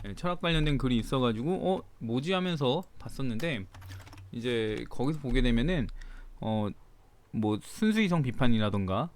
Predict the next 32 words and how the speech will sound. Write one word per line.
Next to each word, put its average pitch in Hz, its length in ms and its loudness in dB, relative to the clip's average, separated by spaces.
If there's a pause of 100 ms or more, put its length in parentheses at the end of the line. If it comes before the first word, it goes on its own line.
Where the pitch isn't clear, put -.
(160)
아니면은 104 640 0
뭐 107 120 -4
다양한 131 460 2
철학자들의 127 880 2
입장을 123 680 -2
좀 120 260 -4
약간 98 480 -6 (440)
정리하고 147 880 2
개인들만의 139 840 0
그 107 140 -4
시선으로 139 600 -2
얘기를 104 240 -2
하는 160 180 -4
것 120 60 -2
같더라고요. 107 640 -2
근데 131 180 0
이제 123 160 2
문제는, 165 640 -2 (140)
어, 104 480 -2 (800)
이게 113 380 2 (240)
무슨 160 260 2
말인지 113 800 2
설명이나 190 540 -4
이런 120 180 0
게 113 100 0
잘 113 180 -4
안 101 180 -2
돼 147 80 2
있다라는 104 1080 -4
얘기를 104 500 -2
이제 95 360 -4
그 95 360 -4